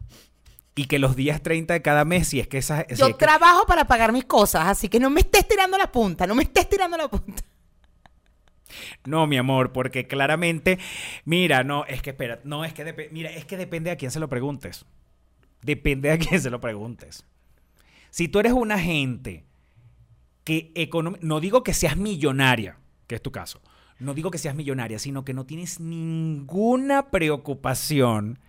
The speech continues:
Speaker 1: fácilmente vas a agarrar ir a los diez años. Lo que pasa es que tú te pusiste con, tú te pusiste a poner unas condiciones y que, "No, porque entonces imagínate, yo,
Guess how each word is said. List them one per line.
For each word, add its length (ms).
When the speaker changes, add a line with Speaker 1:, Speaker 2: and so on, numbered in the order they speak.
Speaker 1:
fácilmente 720
vas 100
a 20
agarrar 280
ir 120
a 60
los 120
diez 240
años. 440
Lo 80
que 40
pasa 100
es 40
que 80
tú 160
te 80
pusiste 380
con, 160
tú 120
te 100
pusiste 680
a 100
poner 220
unas 160
condiciones 440
y 60
que, 160
"No, 340
porque 300
entonces 460
imagínate, 580
yo, 180